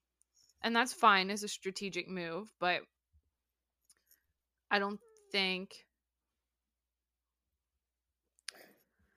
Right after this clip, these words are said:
I don't really know how to verbalize this in an appropriate way, but I don't want B T S to have to compromise. I don't want them to get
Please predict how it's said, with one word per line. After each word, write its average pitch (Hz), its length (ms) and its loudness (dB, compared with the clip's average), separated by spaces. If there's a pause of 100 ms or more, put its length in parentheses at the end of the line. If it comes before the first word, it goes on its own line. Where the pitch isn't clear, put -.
(240)
I 214 60 0
don't 285 120 0
really 392 220 4
know 202 240 2
how 214 100 0
to 208 100 -2
verbalize 175 640 -2
this 185 260 -4
in 196 100 -6
an 185 100 -4
appropriate 165 580 -4
way, 170 240 -2
but - 200 -6 (340)
I 185 180 6
don't 214 320 0
want 226 160 -4
B 214 120 -6
T 180 180 -2
S 165 180 -2
to 180 80 -4
have 156 240 -2
to - 80 -12
compromise. - 800 -12 (460)
I 196 120 4
don't 202 200 -4
want 190 240 -4
them 190 240 -2
to 208 120 -10
get 180 320 -4